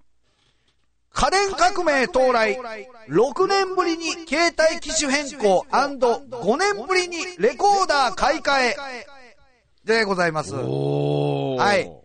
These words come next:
Speaker 1: えー、六年ぶりに携帯電話をスマートフォンに乗り換えまして。
Speaker 2: はい。
Speaker 1: えー、タブレ-、いわゆるタブレット生活ですよね。
Speaker 2: うん。
Speaker 1: えー、そしてですね、えー、こう、皆さん最近はちょっとね、テレビのシーエムとかでも、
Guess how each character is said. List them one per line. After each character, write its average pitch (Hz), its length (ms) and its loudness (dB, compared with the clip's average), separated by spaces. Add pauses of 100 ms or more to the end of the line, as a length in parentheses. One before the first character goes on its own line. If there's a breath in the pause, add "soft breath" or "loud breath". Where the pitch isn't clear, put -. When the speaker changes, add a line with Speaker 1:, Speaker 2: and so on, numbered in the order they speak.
(580)
Speaker 1:
え 190 720 0
ー、 - 20 -12
六 208 300 0
年 320 320 0
ぶ 285 120 -8
り 277 100 -8
に 247 280 -8
携 254 380 -2
帯 233 220 2
電 214 300 -2
話 151 160 0
を 123 100 -8
ス - 180 -16
マ 240 240 4
ー 254 60 0
ト 349 160 0
フ 311 60 -2
ォ 277 80 4
ン 214 40 -2
に 170 100 -10
乗 170 120 -4
り 185 80 -4
換 175 140 2
え 170 40 -2
ま 160 140 -2
し - 100 -10
て。 110 160 -8
Speaker 2:
は 127 240 -6
い。 104 220 -14 (240)
Speaker 1:
え 196 300 2
ー、 180 40 -4
タ 269 160 0
ブ 294 100 -6
レ-、 285 160 -2
い 220 120 -4
わ 311 140 6
ゆ 311 40 2
る 277 100 -8
タ 262 180 -2
ブ 269 100 0
レ 247 60 4
ッ 196 100 -10
ト 220 100 -8
生 220 180 0
活 139 220 -6
で 110 100 -16
す 123 80 -8
よ 151 60 -4
ね。 160 80 -4
Speaker 2:
う 165 60 -2
ん。 127 380 -8 (460)
Speaker 1:
え 185 440 2
ー、 - 20 -14
そ 262 160 -2
し - 80 -6
て 208 80 -4
で 147 140 -12
す 135 100 -20
ね、 123 240 -14 (320)
え 151 460 -4
ー、 - 20 -20
こ 110 120 -20
う、 113 100 -20
皆 175 240 -6
さ 147 120 -8
ん 131 40 -12
最 254 260 0
近 277 100 -16
は 269 120 -6
ち 269 80 -12
ょ 254 60 -14
っ - 20 -
と 185 100 -14
ね、 226 320 -8
テ 208 140 0
レ 254 120 2
ビ 233 140 -8
の 165 280 0
シ 208 180 -10
ー 208 80 4
エ - 20 -6
ム 196 100 -10
と 165 120 -10
か 151 100 -2
で 143 100 -6
も、 123 380 -12